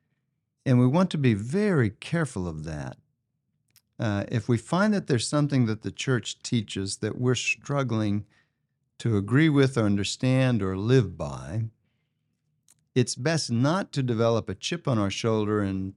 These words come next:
challenge the Holy Spirit and say, "Well, the Holy Spirit may be wrong about this,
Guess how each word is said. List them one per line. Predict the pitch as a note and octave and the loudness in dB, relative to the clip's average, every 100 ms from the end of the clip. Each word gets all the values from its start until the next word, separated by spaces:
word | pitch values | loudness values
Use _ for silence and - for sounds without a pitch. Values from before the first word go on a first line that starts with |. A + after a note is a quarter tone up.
| - | -10
challenge | - C#3 C#3 C3+ A#2 - | -4 0 2 4 2 2
the | G#2 | 0
Holy | G#2+ G2+ G2+ | 0 0 -2
Spirit | - - G2+ G2 G2+ | -4 -4 -4 -2 -4
and | G2+ | -6
say, | G2 G#2+ G2+ | -8 -8 -8
"Well, | G2 F#2 F2+ | -8 -8 -8
the | F2+ F2+ - - - - | -10 -12 -14 -20 -20 -10
Holy | A#2 A2+ G2+ | -6 -6 -6
Spirit | - A#2+ G#2+ | -2 0 0
may | G#2+ | -2
be | F#2+ | -2
wrong | F2+ F#2+ B2 A2 | -2 0 0 0
about | F#2+ G2 - | -2 -6 -8
this, | F2 G#2 | -6 -6